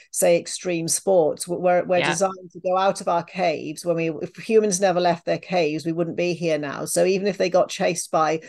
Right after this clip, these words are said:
Speaker 1: loads of woolly mammoths, they hated it at the time, but they got a buzz out of it.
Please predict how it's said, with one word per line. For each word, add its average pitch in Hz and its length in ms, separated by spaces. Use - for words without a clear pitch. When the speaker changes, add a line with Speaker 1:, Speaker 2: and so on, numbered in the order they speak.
Speaker 1:
loads 175 320
of 165 120
woolly 165 220
mammoths, 165 760
they 175 100
hated 185 400
it 175 40
at - 80
the 175 60
time, 160 400
but 135 100
they 165 120
got 170 300
a 165 80
buzz 180 320
out 151 280
of - 80
it. - 280